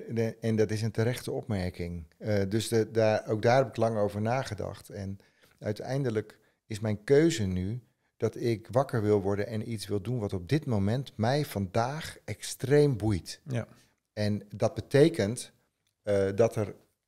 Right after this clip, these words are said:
Speaker 1: als dat zo zou zijn, dat er dus mensen zijn die zeggen: "Ja, dit vind ik allemaal een beetje te zweverig." Dan zijn dat nu op dit moment mijn klanten niet.
Speaker 2: Precies.
Speaker 1: Maar ik vertel je dat ze het wel worden. Alleen niet nu.
Speaker 2: Hmm.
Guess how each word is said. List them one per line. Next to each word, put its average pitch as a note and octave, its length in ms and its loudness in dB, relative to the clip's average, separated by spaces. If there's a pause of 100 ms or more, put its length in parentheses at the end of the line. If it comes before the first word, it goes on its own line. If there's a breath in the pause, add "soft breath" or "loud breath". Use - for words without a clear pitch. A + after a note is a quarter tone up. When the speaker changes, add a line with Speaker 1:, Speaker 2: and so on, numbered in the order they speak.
(140)
Speaker 1:
als A2+ 160 -4
dat A#2+ 200 0
zo G#2+ 180 2
zou G2+ 240 0
zijn, C3 280 4
dat G#2 180 2
er G#2 120 -2
dus F#2+ 160 -4
mensen G#2+ 320 -2
zijn F#2+ 180 -2
die G2 100 -4
zeggen: F2+ 240 -6
"Ja, G2 120 -2
dit G2 140 -6
vind F#2 160 -10
ik F#2 120 -14
allemaal F#2+ 240 -2
een G#2 80 -4
beetje G2+ 260 -6
te - 120 -8
zweverig." A2 520 0
Dan G#2+ 140 -4
zijn B2+ 280 2
dat A#2 300 4 (100)
nu C3+ 360 6
op A#2 140 6
dit C#3 200 2
moment A#2 400 -2
mijn G#2 240 0
klanten C#3 420 -2
niet. F2+ 280 -6
Speaker 2:
Precies. - 500 -12
Speaker 1:
Maar G#2 160 -4
ik A2+ 120 -6
vertel C#3+ 440 4
je G2+ 220 -2 (460)
dat A#2 200 -2
ze - 120 -4
het F#2 100 -8
wel B2 200 2
worden. G2 420 -8 (960)
Alleen F2+ 280 -4
niet G#2+ 180 0
nu. F#2 300 -2 (180)
Speaker 2:
Hmm. G#2+ 240 -6